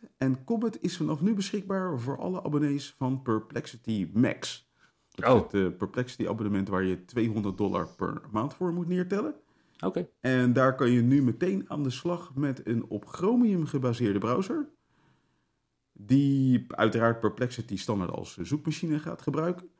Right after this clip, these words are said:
Speaker 2: Ja.
Speaker 1: En die dus door slim A I toe te passen gebruikers veel minder vaak zal verwijzen naar allerlei websites, maar gewoon slimme,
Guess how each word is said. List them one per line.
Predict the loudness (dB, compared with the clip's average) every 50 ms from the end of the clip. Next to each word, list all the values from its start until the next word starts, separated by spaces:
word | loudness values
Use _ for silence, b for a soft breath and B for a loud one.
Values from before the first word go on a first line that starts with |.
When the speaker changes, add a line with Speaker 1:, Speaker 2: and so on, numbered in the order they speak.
| _ _ _ _ _ _ 2
Speaker 2:
Ja. | 4
Speaker 1:
En | 6 6 6 6 4 4 4 4 4 4 2 0
die | 0 0 0 0 0
dus | 2 2 2 2 0 0
door | 0 2 4 4 6 4 4 2 0 -2 -6
slim | -6 -4 0 0 0 0 0 -2 -2 -2
A | 0 -2 -2
I | -2
toe | -2 -4 -4
te | -6 -4
passen | -2 0 0 0 -2 -2 -2 -2 -4
gebruikers | -4 -4 -4 -2 -2 -2 -2 -2 -6 -6 -8 -8
veel | -8 -8 -6 -4 -2 -2 -2 -2
minder | -2 0 0 0 0 0 0 0
vaak | -2 -2 -2 -2 -4 -6 -8 -10
zal | -8 -4 -2 0 0 0 0
verwijzen | 0 -2 -2 0 0 0 -2 -2 -2 -4
naar | -2 -2 0
allerlei | 0 -2 -2 -2 -2 -2
websites, | -2 -4 -4 -2 -2 -2 -2 -2 -4
maar | -4 -4 -4 -6 -6
gewoon | -6 -4 -2 0 0 0 -2 -4 b b b b b b b b b b
slimme, | -14 -6 -2 0 2 2 2 2 0 -2 -4